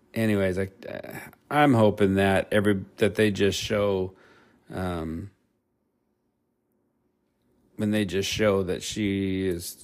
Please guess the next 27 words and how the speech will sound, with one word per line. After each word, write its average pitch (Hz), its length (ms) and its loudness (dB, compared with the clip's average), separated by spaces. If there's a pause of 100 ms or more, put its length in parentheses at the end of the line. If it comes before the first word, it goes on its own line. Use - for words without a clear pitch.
(120)
full 80 200 -6
of 87 120 -10
shit. - 480 -10 (280)
I 95 160 -6
don't 76 160 -8
know. 76 260 -10 (520)
Um, 90 480 -8 (720)
and 147 120 4
I, 156 120 6
and 131 480 0 (1080)
I 151 140 2
don't 139 300 2
want, 110 720 0
I, 135 500 0 (1040)
in 127 140 2
some 175 320 2
ways, 123 340 6
I 120 60 2
would 113 180 0
like 113 240 0
for - 160 -4
them 113 240 0
to 98 120 -4
show, 101 640 2 (840)
if - 160 -4
there's 113 300 6
proof, 110 680 6